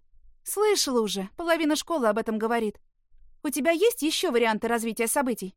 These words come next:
Только придумай что-нибудь оригинальное». Вариантов у Кейт нет.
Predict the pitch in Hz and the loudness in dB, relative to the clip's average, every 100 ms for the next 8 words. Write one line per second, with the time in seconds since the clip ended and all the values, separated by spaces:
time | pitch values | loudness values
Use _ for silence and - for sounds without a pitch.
0 | - 392 - 269 403 466 311 - 208 214 | -8 -6 -4 0 4 4 4 0 -2 -2
1 | 240 240 240 262 190 180 170 180 _ - | 2 2 2 2 0 -2 -6 -8 _ -20
2 | - - - 226 214 214 294 349 370 - | -20 -20 -6 2 4 4 0 -2 -4 -2
3 | 269 240 175 151 | -4 -2 -6 -8